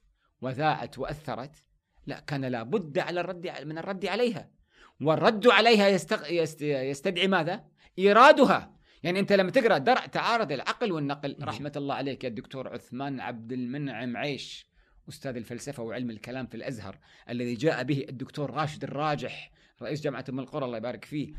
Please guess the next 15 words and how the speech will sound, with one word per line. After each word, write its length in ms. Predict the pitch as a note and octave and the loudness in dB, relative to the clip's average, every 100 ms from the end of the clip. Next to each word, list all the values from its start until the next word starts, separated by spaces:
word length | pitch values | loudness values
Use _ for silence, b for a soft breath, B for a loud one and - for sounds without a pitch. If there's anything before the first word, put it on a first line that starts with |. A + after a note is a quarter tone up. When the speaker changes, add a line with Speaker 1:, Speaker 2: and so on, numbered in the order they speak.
| B B B G#2+ | B B B -12
Speaker 1:
في 140 | C3 | -8
جامعة 240 | C3 C#3+ C3+ | -4 -4 -6
أم 80 | B2+ | -8
القرى، 340 | A#2 D#3+ D#3+ D3+ | -8 -8 -10 -10
وكان 240 | - C3 | -8 -8
كفيف 500 | A#2+ E3+ D3 C#3 - | -6 -8 -4 -6 -6
وحتى 840 | A2+ A#2 E2 - - - - B2 A#2+ | -8 -6 -8 -14 -20 -20 -18 -10 -8
رجله 240 | B2+ A#2+ | -8 -8
شوية 240 | A2+ B2+ A#2+ | -8 -6 -6
قصيرة، 440 | A2+ - B2 B2+ - b b b b b - | -8 -12 -12 -12 -16 b b b b b -14
ويدرسنا 480 | F3 C3+ C3+ D3+ C3+ | -8 -6 -4 -6 -6
درء 180 | - - | -6 -8
تعارض 380 | - B2 C3+ A2 | -8 -8 -6 -8
العقل 360 | G#2+ - B2+ | -12 -12 -10
والنقل. 520 | A#2 A2+ C3 - E3 | -10 -8 -8 -10 -12